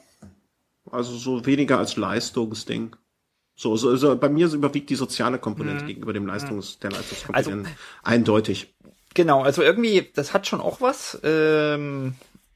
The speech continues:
Speaker 2: ich, ich hab für mich gemerkt, dass diese Kudos geben extrem inflationär sind. Und, äh, es ist irgendwie so, pff, mich, also ich, zurzeit vergebe ich auch keine Kudos.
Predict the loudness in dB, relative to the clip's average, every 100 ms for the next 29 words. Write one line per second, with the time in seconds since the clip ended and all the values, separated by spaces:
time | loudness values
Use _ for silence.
0 | -20 -12 -12 -12 -20 -20 -14 -12 -4 -4
1 | 0 0 0 0 0 2 0 -2 -6 -2
2 | 4 4 4 0 0 0 -6 0 2 2
3 | -2 -6 -6 -6 -10 -10 -10 -10 -12 _
4 | _ _ _ _ _ -6 -6 -6 _ -2
5 | 0 0 -2 2 4 6 4 0 _ -20
6 | -20 -20 -20 _ -8 -6 2 4 4 2
7 | 2 4 6 4 2 -6 -18 -20 _ -20
8 | -20 -20 -20 -20 -20 -20 -18 -12 -8 -8
9 | -8 -12 -14 -20 _ _ _ _ _ _
10 | _ _ _ _ _ -20 -20 -16 -16 -16
11 | -18 -18 -8 -6 -4 0 2 2 -2 -10
12 | -16 -14 -6 -6 -6 _ -8 -2 2 2
13 | 2 0 0 0 -4 -2 -4 -2 2 2
14 | 2 -2